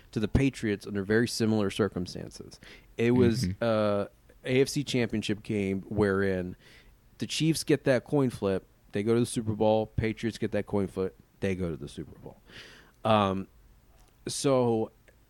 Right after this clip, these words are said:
Speaker 1: I mean, it's happened a billion times, and every time it happens, this discussion happens, but there's no follow-through by the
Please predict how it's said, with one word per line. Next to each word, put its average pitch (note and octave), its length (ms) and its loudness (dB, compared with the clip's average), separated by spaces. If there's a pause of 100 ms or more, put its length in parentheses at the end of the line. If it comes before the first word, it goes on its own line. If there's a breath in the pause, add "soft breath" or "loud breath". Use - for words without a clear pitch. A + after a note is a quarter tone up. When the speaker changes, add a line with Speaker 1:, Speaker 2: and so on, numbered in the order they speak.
(340)
Speaker 1:
I G1+ 120 0
mean, B2 160 4
it's G#2+ 100 -2
happened B2+ 400 2
a G#2 60 4
billion A#2+ 640 2
times, F#2+ 600 -6 (440 soft breath)
and G2 440 -2 (160)
every C3+ 300 0
time A#2 260 -2
it G#2+ 80 -4
happens, G#2 540 -2
this G2+ 180 -8
discussion C#3 500 -2
happens, G2+ 340 0
but - 120 -2
there's A2 180 0
no A2+ 120 2
follow-through G2+ 960 -2
by G2 120 -2
the F#2 300 -2